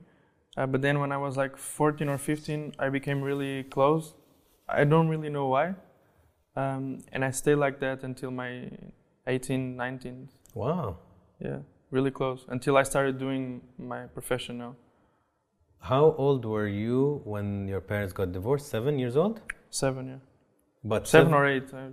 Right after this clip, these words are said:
Speaker 1: can't
Speaker 2: but
Speaker 1: remember.
Speaker 2: six to seven years after that, you became introverted.
Speaker 1: Yeah. But I can't remember why. I think I had a girlfriend that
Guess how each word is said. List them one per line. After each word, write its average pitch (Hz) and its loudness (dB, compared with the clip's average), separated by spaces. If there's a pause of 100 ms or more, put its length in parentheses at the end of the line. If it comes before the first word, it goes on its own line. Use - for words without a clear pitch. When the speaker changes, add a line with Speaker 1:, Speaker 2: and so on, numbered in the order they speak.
Speaker 1:
can't 131 -8
Speaker 2:
but 107 0
Speaker 1:
remember. 101 -10
Speaker 2:
six - -4
to 113 -6
seven 135 2
years 117 0
after 113 0
that, 110 -2 (220)
you 104 -4
became 104 -2 (420)
introverted. 90 -2 (540)
Speaker 1:
Yeah. 131 -2 (1500)
But - 4
I 151 6
can't 175 6
remember 165 4
why. 139 4 (220)
I 143 -2
think 160 -6
I 156 0
had 147 2
a 143 0
girlfriend 156 -4
that 143 -2